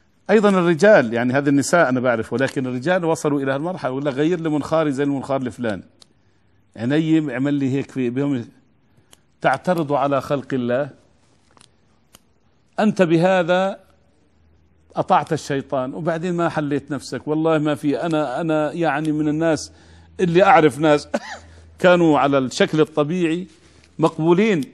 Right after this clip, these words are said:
وأصبحوا بعد هذا بتشعر في، يعني، الشفا عاملة بشكل غريب، المنخار بشكل غريب. إيه، ولذلك هذه طاعة لأمر الشيطان.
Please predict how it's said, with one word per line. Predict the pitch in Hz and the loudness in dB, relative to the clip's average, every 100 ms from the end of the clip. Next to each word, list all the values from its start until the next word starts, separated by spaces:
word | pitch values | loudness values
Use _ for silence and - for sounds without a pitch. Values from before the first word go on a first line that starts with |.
| _ _ _ - | _ _ _ -2
وأصبحوا | 147 - - 160 160 | 2 2 0 0 2
بعد | 151 151 143 | 2 2 2
هذا | 139 151 135 135 | 0 0 -2 -4
بتشعر | 117 165 - 135 117 | -6 -8 -6 -8 -8
في، | - 113 | -6 -6
يعني، | 107 127 120 | -4 -6 -8
الشفا | 110 - 139 127 | -12 -12 -8 -6
عاملة | 117 120 107 104 | -6 -6 -6 -8
بشكل | 104 95 135 123 101 | -10 -14 -12 -10 -8
غريب، | 110 110 123 147 _ _ _ _ 139 | -8 -6 -8 -12 _ _ _ _ -8
المنخار | 131 143 123 165 160 143 | -2 -2 2 6 6 4
بشكل | - 165 143 117 | 0 -4 -2 -2
غريب. | 127 135 175 151 _ _ _ _ _ - | -2 -2 -4 -8 _ _ _ _ _ -10
إيه، | 123 117 113 101 85 82 _ _ _ _ _ _ _ | -4 -4 -4 -6 -10 -18 _ _ _ _ _ _ _
ولذلك | 120 131 117 156 147 - | -4 -2 2 2 2 0
هذه | 143 131 | 0 0
طاعة | 127 151 143 135 139 135 | 2 2 4 2 0 0
لأمر | 131 139 147 | -4 -2 -2
الشيطان. | 135 - 135 - 123 95 | -2 -2 -4 0 -2 -2